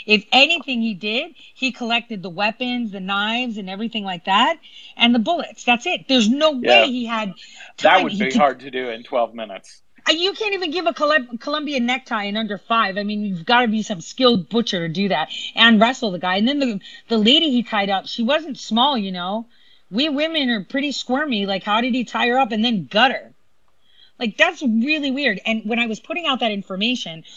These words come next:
Speaker 1: um, you know, nobody had that information. I was like, "No, the guy was, like, Colombian necktie."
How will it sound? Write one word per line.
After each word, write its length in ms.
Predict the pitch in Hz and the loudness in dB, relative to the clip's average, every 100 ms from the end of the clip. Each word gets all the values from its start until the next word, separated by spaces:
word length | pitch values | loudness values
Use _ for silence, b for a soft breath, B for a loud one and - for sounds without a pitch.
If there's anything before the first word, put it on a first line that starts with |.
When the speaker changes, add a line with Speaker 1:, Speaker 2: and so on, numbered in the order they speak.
| B B B - | B B B 2
Speaker 1:
um, 380 | 202 190 180 165 _ _ _ | 6 6 4 -6 _ _ _
you 140 | 208 226 | 0 0
know, 320 | 196 180 170 - | 0 -4 -12 -4
nobody 380 | 214 285 302 | 2 2 0
had 200 | 214 190 | -4 -6
that 120 | 175 170 | -8 -14
information. 480 | 170 160 165 165 | -16 -18 -16 -6
I 60 | 180 | -2
was 80 | 220 | 0
like, 180 | 202 170 | -2 0
"No, 260 | 208 196 | 2 2
the 140 | 165 185 | 0 -4
guy 380 | 151 226 233 | 4 6 6
was, 160 | 202 180 | 2 -6
like, 200 | 185 160 | -12 -12
Colombian 440 | - 190 180 175 | -8 -6 -6 -10
necktie." 380 | 180 190 - 139 | -12 -14 -14 -16